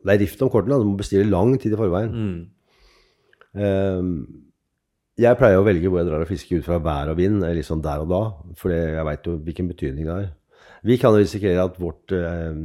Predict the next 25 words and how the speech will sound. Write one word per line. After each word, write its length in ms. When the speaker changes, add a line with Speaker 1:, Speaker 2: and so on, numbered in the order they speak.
Speaker 1:
dyrekjøpte 720
laksekort, 640
eh, 320
kommer 440
da 120
i 140
en 80
periode 360
hvor 100
det 220
ikke 360
er 380
vann 280
i 60
elva. 420
Speaker 2:
Mm. 360
Speaker 1:
Det 40
har 80
ikke 180
regnet 320
på 140
tre 480
uker. 200
Det 100
er 280